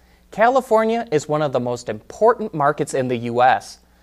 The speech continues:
Not only does it have the largest population in the country, there's also a lot of wealthy car buyers. So it's an especially important market for the premium and luxury brands. The imports dominate the market.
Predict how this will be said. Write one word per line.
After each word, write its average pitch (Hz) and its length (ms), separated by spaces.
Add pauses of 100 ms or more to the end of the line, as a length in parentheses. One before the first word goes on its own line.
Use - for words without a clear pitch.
(160)
Not 165 200
only 180 240
does 123 220
it - 60
have 131 240
the 117 100
largest 123 440
population 127 680
in 107 80
the 101 80
country, 117 640 (300)
there's 151 260
also 185 480
a - 20
lot 165 440
of 117 160
wealthy 180 340
car 208 320
buyers. 104 540 (300)
So 196 200
it's 185 140
an 139 80
especially 135 760
important 117 480
market 139 540
for 160 100
the 127 100
premium 151 680
and 185 180
luxury 208 380
brands. 113 600 (440)
The 147 160
imports 269 480 (460)
dominate 170 500
the 120 60
market. 117 520